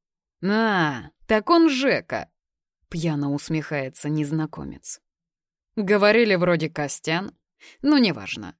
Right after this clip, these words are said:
А я думал, ты сеструха его. Как тебя зовут-то? У тебя такие милые очёчки».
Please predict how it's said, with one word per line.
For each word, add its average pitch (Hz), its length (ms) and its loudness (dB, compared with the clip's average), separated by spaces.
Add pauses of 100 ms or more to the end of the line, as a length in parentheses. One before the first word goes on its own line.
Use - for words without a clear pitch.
(360)
А 196 140 4
я 302 140 8
думал, 311 320 6
ты 254 140 0
сеструха 175 600 -4
его. 196 360 -4 (460)
Как 214 260 0
тебя 180 280 0
зовут-то? 165 680 -2 (220)
У 180 100 -2
тебя 175 280 0
такие 170 400 0
милые 156 480 0
очёчки». - 720 -8